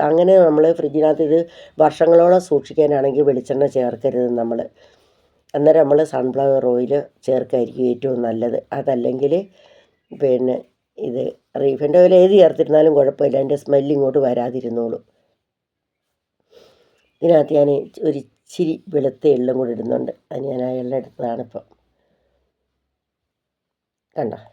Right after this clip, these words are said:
നന്നായി കുറുകി വരുന്നുണ്ട്. പെട്ടെന്ന് ഈ കുറുകി വരും അത്. അര, നമ്മളിതിനൊരുങ്ങി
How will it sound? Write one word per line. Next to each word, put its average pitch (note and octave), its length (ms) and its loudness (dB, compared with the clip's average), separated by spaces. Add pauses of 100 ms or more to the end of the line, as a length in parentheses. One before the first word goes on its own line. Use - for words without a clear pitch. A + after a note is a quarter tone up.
(140)
നന്നായി C3 720 -2
കുറുകി A2+ 300 -6
വരുന്നുണ്ട്. A#2 420 -10 (1160)
പെട്ടെന്ന് D#3 500 -2
ഈ C3+ 120 4
കുറുകി B2 280 -2
വരും A#2+ 200 -4
അത്. A2 120 -8 (460)
അര, F#3+ 120 6 (180)
നമ്മളിതിനൊരുങ്ങി F3+ 680 4